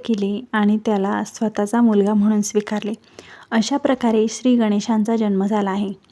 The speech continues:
आता गणपतीची देवता म्हणून पूजा केली जाते.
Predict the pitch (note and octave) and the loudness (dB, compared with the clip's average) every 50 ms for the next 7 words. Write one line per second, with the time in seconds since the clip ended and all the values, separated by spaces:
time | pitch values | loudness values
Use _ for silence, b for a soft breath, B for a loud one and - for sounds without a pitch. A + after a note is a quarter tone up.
0 | b b b b b b b b b b _ _ _ _ _ _ _ _ _ _ | b b b b b b b b b b _ _ _ _ _ _ _ _ _ _
1 | _ _ _ _ _ _ _ _ A#3+ A3 G#3+ - B3+ B3 B3 A3+ G#3 G3 - G#3+ | _ _ _ _ _ _ _ _ -4 -4 -2 0 0 2 2 2 2 2 0 0
2 | G#3+ A#3 A3+ - C4 B3+ A#3 A#3 G#3+ A#3 - A#3 A#3 A3+ A3 G#3 G#3+ A3 A3 - | 0 -2 -2 0 2 4 4 4 4 4 2 4 6 6 6 6 6 4 2 2
3 | A3 G3 A#3 G#3+ G#3 G#3 A3 G#3 G3 G#3 G3+ G#3+ G3 F#3+ - - | 0 0 2 0 0 0 -2 0 2 2 0 0 -2 -4 -8 -16